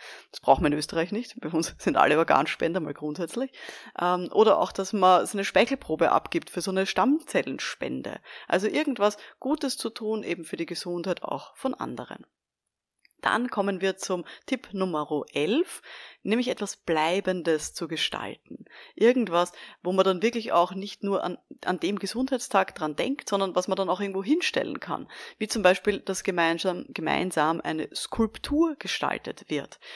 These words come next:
die dann vielleicht in der Eingangshalle von der Organisation steht. Ähm, eine hat erzählt, eine Kollegin, so, dass man so Pappsessel dann eben auch bemalt oder auch gestaltet, wo Dinge draufgeschrieben werden. Und die werden dann eben auch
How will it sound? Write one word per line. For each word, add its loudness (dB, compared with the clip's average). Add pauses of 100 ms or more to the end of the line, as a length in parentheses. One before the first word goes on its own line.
(220)
die 2
dann 8
vielleicht 2
in 0
der 6
Eingangshalle -2
von -4
der -2
Organisation -6
steht. -10 (500)
Ähm, 0
eine 4
hat 4
erzählt, -2
eine 0
Kollegin, -2 (260)
so, 2
dass 0
man 0
so -2
Pappsessel -2
dann 0
eben -4
auch 0
bemalt 0
oder -2
auch -6
gestaltet, -6
wo -2
Dinge 0
draufgeschrieben -2
werden. -6 (240)
Und -6
die 4
werden 6
dann 0
eben -2
auch 0